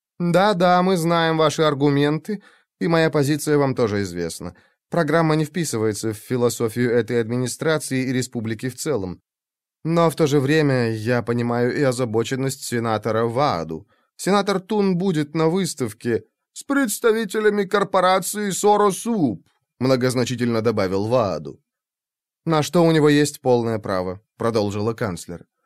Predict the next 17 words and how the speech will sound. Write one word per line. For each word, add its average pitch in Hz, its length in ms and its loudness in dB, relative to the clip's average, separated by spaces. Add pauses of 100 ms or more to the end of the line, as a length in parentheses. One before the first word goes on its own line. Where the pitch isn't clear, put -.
(260)
"Но 170 100 4
мы 185 140 2
не 180 80 2
позволим 170 480 2
ему 131 240 0
это 127 260 0
использовать 135 720 -2
для 123 160 -2
достижения 127 560 -2
политической 131 800 -2
или 120 220 -2
финансовой 110 600 -4
выгоды. 107 480 -4 (300)
Слишком 220 460 0
много 180 460 2
вложено 120 400 0
усилий". 85 480 -8